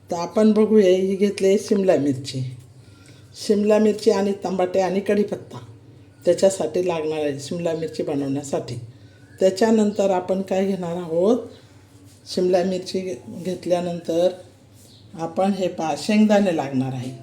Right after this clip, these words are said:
साहित्य तुम्हाला दाखवत आहे, शेंगदाणे लागणार आहे. त्याच्यानंतर हा लसण, त्याच्यानंतर हे कांदे, हा लागणारा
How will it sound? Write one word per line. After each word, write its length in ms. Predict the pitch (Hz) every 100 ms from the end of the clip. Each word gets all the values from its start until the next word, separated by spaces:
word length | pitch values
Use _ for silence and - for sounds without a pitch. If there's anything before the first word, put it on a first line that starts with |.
| - - - -
साहित्य 440 | - 185 190 - 190
तुम्हाला 360 | 190 175 165
दाखवत 360 | 156 147 151 139
आहे, 100 | 131
शेंगदाणे 540 | - 190 185 185 180 165
लागणार 340 | 143 139 127
आहे. 100 | 120 - - - - - - -
त्याच्यानंतर 600 | 175 175 170 170 165 190
हा 260 | 196 175 247 - - -
लसण, 440 | 196 202 220 160 120 - - - - - -
त्याच्यानंतर 600 | 147 139 151 143 139 -
हे 220 | 147 185 220 - - - - -
कांदे, 320 | 220 214 160 - - - - - - - - - - - -
हा 220 | - 160
लागणारा 540 | 147 139 143 139 151